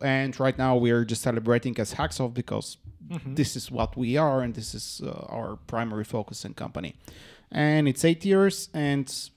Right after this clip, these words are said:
Speaker 1: uh, for me, eight years sounded like a lot. I mean, it's for, for, for a business, eight years are quite a lot. But for us, we were growing with the company as individuals, and we were learning al-, along the way. So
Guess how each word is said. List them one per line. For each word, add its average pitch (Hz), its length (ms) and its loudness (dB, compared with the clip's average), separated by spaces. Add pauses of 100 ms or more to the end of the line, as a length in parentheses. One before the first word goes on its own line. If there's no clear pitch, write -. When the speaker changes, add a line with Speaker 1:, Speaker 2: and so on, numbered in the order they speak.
(300)
Speaker 1:
uh, 123 220 -2
for 127 340 -2
me, 196 460 0
eight 214 260 -2
years 196 240 2
sounded 185 540 -2
like 135 400 -2
a 117 120 -2
lot. 113 440 -6 (440)
I - 40 -12
mean, 117 260 -6 (300)
it's - 440 -14
for, 117 220 -8
for, 117 400 -6
for 123 200 -4
a 120 40 -4
business, 139 480 4
eight 143 180 0
years 135 280 2
are 107 100 0
quite 131 300 0
a 120 40 2
lot. 113 300 -2 (800)
But 127 180 -2
for 135 300 2
us, - 380 -2 (160)
we 156 180 6
were 147 380 6 (180)
growing 175 680 8 (640)
with 147 220 -2
the 139 80 -4
company 117 500 -4
as 123 180 -4
individuals, 123 640 -2
and 123 140 -6
we 127 80 0
were 120 180 2
learning 139 380 6
al-, 123 240 0
along 139 280 -2
the 127 80 0
way. 143 180 0
So 117 500 2